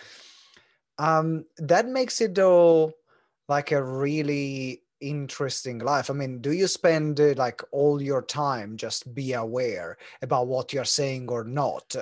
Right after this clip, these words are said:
Or, uh, is there a moment where, just some,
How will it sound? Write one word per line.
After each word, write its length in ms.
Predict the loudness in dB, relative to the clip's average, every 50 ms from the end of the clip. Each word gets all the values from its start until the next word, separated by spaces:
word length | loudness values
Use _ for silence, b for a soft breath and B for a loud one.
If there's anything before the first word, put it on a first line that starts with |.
| -4 4
Or, 420 | 6 8 8 10 8 8 6 4 B B B B B B B _ _ -4
uh, 180 | -2 -2 0 -2 -4 -2
is 180 | -2 -2 2 2
there 140 | 2 2
a 20 | 2
moment 500 | 2 2 2 2 2 2 -2 -4 -4 -6
where, 440 | -4 -2 -2 0 0 0 -2 -2 -2
just 240 | -4 -4 -2 -2
some, 180 | -6 -8 -8